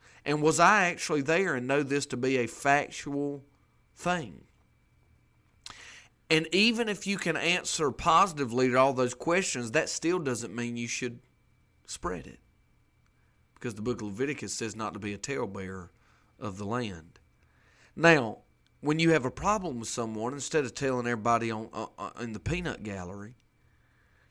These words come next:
Jesus said to do this, Matthew chapter eighteen, "Moreover, if your brother sins against you, go and tell him his fault between you and him alone. If he hears you,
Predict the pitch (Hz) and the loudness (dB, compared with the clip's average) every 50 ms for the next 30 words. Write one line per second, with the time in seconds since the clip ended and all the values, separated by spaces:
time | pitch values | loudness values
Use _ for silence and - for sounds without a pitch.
0 | - 117 120 117 151 180 196 180 151 127 110 - - 143 - 120 107 110 110 131 | -12 -8 0 4 4 4 4 4 -2 0 2 2 4 4 2 2 0 -2 2 4
1 | 135 135 127 160 160 127 98 - - 131 135 131 - - 120 107 - - 131 117 | 4 4 4 2 2 2 0 -2 -2 -2 -2 -2 -2 -4 -4 -4 0 0 0 0
2 | - 117 117 120 123 117 - - 151 151 147 127 113 120 143 165 175 - - 143 | 2 2 2 2 2 0 -2 -6 -6 -4 -4 -4 -2 0 0 0 2 2 4 6
3 | 143 143 127 131 135 104 120 139 131 - 135 135 120 113 107 107 131 151 180 180 | 6 6 6 4 4 4 2 0 -2 0 0 0 0 0 0 4 6 6 6 6
4 | - 165 151 - - - 156 151 151 143 117 113 110 120 160 196 - - - - | 4 0 -2 0 -2 -2 -2 -4 -6 -4 -4 -6 -4 -4 -4 -4 -4 -6 -8 -6
5 | 117 120 120 120 123 143 147 160 165 160 143 135 123 113 - - 156 170 180 180 | -2 -2 -2 2 4 4 4 4 4 2 -2 -4 -4 -4 -6 -4 -2 0 0 0
6 | 160 131 123 123 120 117 113 123 123 120 - - 170 165 160 151 120 - 120 110 | -2 -2 -4 -2 -4 -2 -2 -2 -2 -2 -2 2 4 4 4 4 0 -2 -4 -4
7 | - - 131 131 127 123 123 131 156 165 165 165 165 - 123 135 127 120 117 113 | -4 -4 -6 -6 -6 -6 -6 -6 -6 -4 -4 -4 -6 -6 -4 -4 -4 -4 -4 -6
8 | 110 156 180 175 143 117 110 110 117 117 - - - - _ _ _ _ _ _ | -8 -8 -6 -4 -4 -4 -4 -4 -6 -8 -12 -18 -20 -20 _ _ _ _ _ _
9 | _ _ - 135 139 139 139 139 143 143 139 135 131 120 110 101 90 82 78 - | _ _ 2 6 8 10 10 10 10 8 8 6 4 2 0 -4 -8 -12 -16 -18
10 | - - _ _ _ _ _ _ _ _ _ _ _ _ _ - - - - - | -20 -20 _ _ _ _ _ _ _ _ _ _ _ _ _ -20 -20 -20 -20 -20
11 | - _ _ - - 190 202 196 - - 175 170 156 131 160 208 233 240 233 185 | -20 _ _ 4 6 6 6 6 4 2 2 4 4 2 2 2 2 4 4 2
12 | 107 107 120 117 117 123 147 175 170 | 2 2 2 2 2 2 0 -2 -6